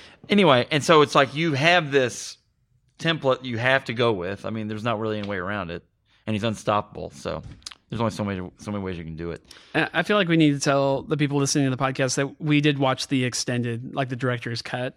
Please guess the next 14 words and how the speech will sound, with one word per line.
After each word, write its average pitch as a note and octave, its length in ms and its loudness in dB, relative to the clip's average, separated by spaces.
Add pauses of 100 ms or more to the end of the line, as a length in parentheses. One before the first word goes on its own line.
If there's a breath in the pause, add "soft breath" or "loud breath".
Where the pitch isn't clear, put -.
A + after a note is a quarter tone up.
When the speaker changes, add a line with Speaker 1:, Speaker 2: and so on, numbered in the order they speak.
Speaker 2:
of D3 100 -2
this C#3 140 -2
Speaker 1:
Mm. - 60 -8
Speaker 2:
movie. D3 320 2 (480 loud breath)
Um, C3 360 0
so C#3+ 240 2
in C3 200 0
theaters, C3 400 2
it, B2 80 -4
the C#3+ 80 -4
movie C3 240 2
was A#2+ 160 -2
shorter, C3+ 580 -4
and B2 400 0